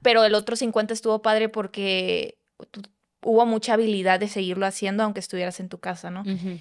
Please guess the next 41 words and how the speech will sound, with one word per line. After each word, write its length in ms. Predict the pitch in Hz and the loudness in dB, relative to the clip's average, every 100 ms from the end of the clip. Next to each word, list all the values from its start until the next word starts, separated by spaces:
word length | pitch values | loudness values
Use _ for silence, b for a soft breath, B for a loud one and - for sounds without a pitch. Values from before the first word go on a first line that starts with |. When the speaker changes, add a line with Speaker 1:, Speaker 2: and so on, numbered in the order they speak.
| b | b
Speaker 1:
Entonces, 680 | - 220 214 220 214 226 220 - | 0 2 4 2 4 2 2 4
hoy 180 | 233 240 | 6 6
en 80 | |
día 180 | 247 240 | 6 4
ya 180 | 233 214 | 6 4
lo 100 | 220 | 4
dejé 220 | 214 202 | 0 -2
en 100 | 214 | -4
línea, 320 | 220 302 330 240 | -4 -4 -8 -8
o 40 | |
sea, 480 | 208 202 196 196 - - | 0 2 2 0 -6 -8
yo 560 | 185 208 202 208 220 | 0 4 4 4 2
ejercía 480 | 226 220 202 196 202 | 2 0 -4 -2 0
en 100 | 202 | 0
Reynosa 480 | 202 190 185 196 254 | 0 -2 -4 -6 -8
primero 420 | 247 214 208 302 _ b b b - | -6 -6 -6 -8 _ b b b -4
y 100 | 202 | 2
luego 420 | 190 190 196 196 | 4 4 2 2
me 160 | 196 | -2
quise 240 | 190 196 214 | -6 -2 0
venir 220 | 202 196 | 0 0
acá 200 | 190 196 | -2 -4
por 120 | 202 | -4
las 120 | 196 | -4
redes 340 | 202 214 226 233 | -2 0 0 -2
y 260 | 214 190 196 | -6 -6 -8
fue 340 | - - 190 | -8 -2 0
como 180 | 214 214 | 0 0
anillo 240 | 202 196 | 0 0
al 100 | 190 | 0
dedo 220 | 196 190 | 0 -2
poder 180 | 190 185 | -2 -6
trabajar 320 | 190 190 185 | -4 -8 -6
en 100 | 190 | -6
línea 260 | 190 190 190 | -4 -6 -6
porque 220 | 185 180 | -8 -10
me 80 | 185 | -12
lo 60 | 185 | -12
pude 240 | 185 185 | -12 -12
traer, 320 | 190 190 190 | -10 -12 -10
¿no? 160 | 175 | -12